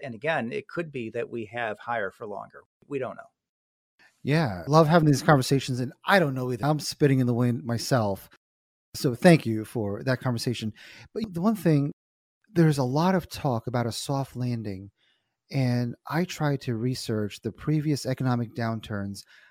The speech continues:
Speaker 2: I never found evidence of any soft landing. What happened in ninety-six?
Speaker 1: As I said, it was pretty paltry. I don't remember exactly off the top of my head, but again, I wanna say that it was between two and three percent that they increased rates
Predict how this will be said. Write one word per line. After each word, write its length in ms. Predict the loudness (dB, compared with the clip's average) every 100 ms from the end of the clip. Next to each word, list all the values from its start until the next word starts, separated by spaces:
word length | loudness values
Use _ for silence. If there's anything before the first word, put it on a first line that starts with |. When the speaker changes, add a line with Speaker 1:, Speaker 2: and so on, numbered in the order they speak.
| _ _ -2
Speaker 2:
I 160 | 0
never 260 | 2 2 -2
found 540 | -4 -2 0 0 -2 -2
evidence 600 | -4 -2 -4 -6 -10 -18 _
of 160 | -8 -4
any 200 | -2 -2
soft 440 | -4 -6 -6 -6
landing. 580 | -6 -4 -6 -8 -12 -18 _ _ _ _ _
What 240 | -2 0
happened 320 | 2 0 0 -2
in 120 | -2
ninety-six? 880 | -2 -4 -8 -10 -8 -10 -12 -18 -18 _ _ _ _ -6
Speaker 1:
As 140 | -4
I 60 | -4
said, 200 | -2 -2
it 40 |
was 140 | -2 -6
pretty 220 | -6 -6
paltry. 520 | -4 -4 -4 -6 -4
I 120 | -2
don't 120 | -2
remember 440 | -4 -4 -2 -2 -4
exactly 600 | -4 -8 -6 -6 -6 -4
off 100 | -6
the 60 | -6
top 180 | -6
of 40 | -6
my 120 | -6
head, 220 | -8 -8
but 120 | -8
again, 240 | -10 -6 -4
I 60 |
wanna 180 | -4 -6
say 260 | -6 -2 -2
that 140 | -2
it 80 | -8
was 240 | -8 -12 -18 -20 _ _
between 280 | -16 -10 -10
two 180 | -10 -12
and 100 | -10
three 160 | -12
percent 380 | -10 -12 -10 -10
that 100 | -12
they 120 | -14
increased 420 | -14 -14 -16 -12
rates 460 | -6 -6 -6 -12 -20